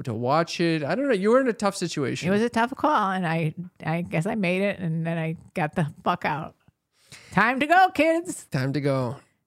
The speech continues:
Speaker 2: You try having three kids.
Speaker 1: D-, I'm not gonna have three kids. And Justin <laughs> says, "I've, I walked in on my parents together, plus the bonus of walking in on my mom with her second husband,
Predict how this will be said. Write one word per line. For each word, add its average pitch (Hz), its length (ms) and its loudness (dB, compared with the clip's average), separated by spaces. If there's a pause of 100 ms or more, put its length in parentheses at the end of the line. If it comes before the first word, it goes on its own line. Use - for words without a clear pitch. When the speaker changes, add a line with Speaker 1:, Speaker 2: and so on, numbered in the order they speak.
(100)
Speaker 2:
You 587 200 -2
try 302 260 2
having 240 280 0
three 202 240 2
kids. 147 520 -4 (440)
Speaker 1:
D-, - 100 -14 (140)
I'm 151 160 0
not 139 220 -2
gonna 139 180 -2
have 123 160 -2
three 120 220 -8
kids. 120 360 -8 (500)
And 190 160 0
Justin - 520 -2
<laughs> - 0 -
says, 262 640 0 (120)
"I've, 226 260 2 (520)
I 233 160 2
walked 240 380 4
in 240 100 2
on 208 80 4
my 180 120 4
parents 190 580 -2 (180)
together, 175 720 2
plus 214 360 0
the 180 100 -2
bonus 180 420 4
of 160 80 -4
walking 170 440 2
in 180 100 4
on 180 100 2
my 190 160 4
mom 208 400 2
with 185 160 2
her 208 160 2
second 254 460 -2
husband, 127 520 -4